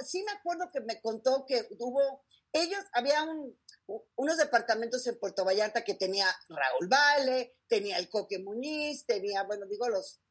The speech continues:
señores, ¿no? Lo tenía Adame y sus familias, Tatiana y Andrés Puentes, así era, tenían todos ahí.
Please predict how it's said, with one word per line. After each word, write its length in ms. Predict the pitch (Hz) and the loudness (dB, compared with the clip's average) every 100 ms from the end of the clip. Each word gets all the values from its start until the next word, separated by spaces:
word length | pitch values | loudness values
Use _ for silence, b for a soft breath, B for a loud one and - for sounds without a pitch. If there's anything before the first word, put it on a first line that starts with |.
| - | -12
señores, 540 | 185 180 202 175 160 | -6 -4 -2 -2 -4
¿no? 300 | 185 220 214 165 | -4 -4 -6 -6
Lo 140 | 160 160 | -4 0
tenía 280 | 170 175 | 0 0
Adame 460 | 170 196 226 233 226 | 2 6 6 6 4
y 40 | |
sus 160 | - 160 | -4 -4
familias, 560 | 170 180 214 220 220 214 B B | -4 -2 0 4 2 2 B B
Tatiana 520 | - 254 254 294 285 254 | 2 4 4 0 0 -2
y 80 | 240 | -4
Andrés 340 | 226 208 - | -6 -10 -8
Puentes, 500 | 220 233 254 254 240 | -2 0 2 2 0
así 300 | 220 - 277 | 0 -2 2
era, 400 | 262 247 220 190 _ 180 | 2 2 0 -4 _ -6
tenían 280 | 190 214 | -4 -2
todos 320 | 208 226 226 | 4 4 4
ahí. 100 | 202 | 0